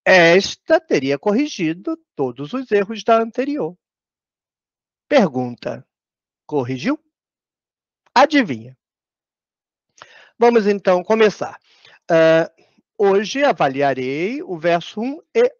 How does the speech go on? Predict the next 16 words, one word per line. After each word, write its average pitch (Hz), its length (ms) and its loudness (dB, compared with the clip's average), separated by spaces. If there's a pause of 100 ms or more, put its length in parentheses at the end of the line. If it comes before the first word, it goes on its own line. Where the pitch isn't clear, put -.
(120)
o 226 160 0
verso 175 480 -4
dois 151 840 -12
juntos. - 760 -12 (1200)
Então, 208 360 0
diz 208 220 -2
assim: 147 400 0 (1900)
"O 330 120 2 (400)
tolo 254 680 4 (580)
diz 233 380 -2
no 233 180 -2
seu 214 300 -4
coração: 220 760 -2
'Não 247 400 0
há 208 320 0
Jeová.' 131 880 -4